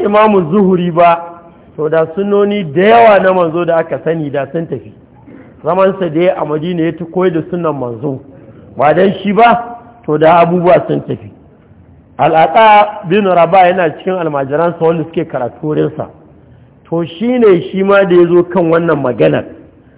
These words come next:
sai yake cewa, "Wa kana ulama'una yaquluna,"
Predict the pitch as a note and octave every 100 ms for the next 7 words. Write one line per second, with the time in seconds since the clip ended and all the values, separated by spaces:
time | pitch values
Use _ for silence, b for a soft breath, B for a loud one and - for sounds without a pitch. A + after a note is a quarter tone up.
0 | b _ F3 F#3+ - E3+ D#3 - E3+ D3+
1 | D3 D3+ D3+ C#3+ - G3 F#3+ E3 E3 E3
2 | D#3+ D3 D#3+ D#3+ D#3 C#3+ C3+ G#2+ F2 -
3 | _ - - - - E3 E3 E3+ E3 A3
4 | A#3+ A3+ C#3